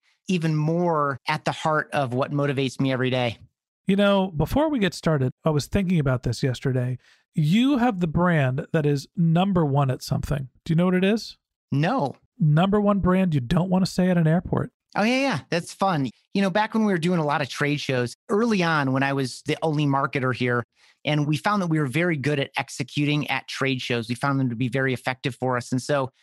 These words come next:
Speaker 1: basically, we'd take the entire company except whoever had to answer a phone. And as a marketer, I wasn't really answering the phone very often.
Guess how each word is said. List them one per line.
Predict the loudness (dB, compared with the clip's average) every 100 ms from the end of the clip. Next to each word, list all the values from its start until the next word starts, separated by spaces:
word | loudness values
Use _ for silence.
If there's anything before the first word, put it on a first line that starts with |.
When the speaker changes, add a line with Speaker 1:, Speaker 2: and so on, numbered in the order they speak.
| _ -2
Speaker 1:
basically, | -2 -2 -2
we'd | 0 0
take | -2 -2
the | 0
entire | -2 0 0 0
company | 0 -2 0 -2
except | -2 -4 -6
whoever | -2 -2 0
had | -2 -2
to | -2
answer | -4 -2 -4
a |
phone. | -2 -2 0 0
And | -2
as | -2
a | -2
marketer, | -2 -2 -2 -2
I | -2 -2
wasn't | -2 -2 -2
really | -2 -4
answering | -4 -4 -2 -2
the | -2
phone | -2 -2
very | 0 0 0
often. | -2 -2 -6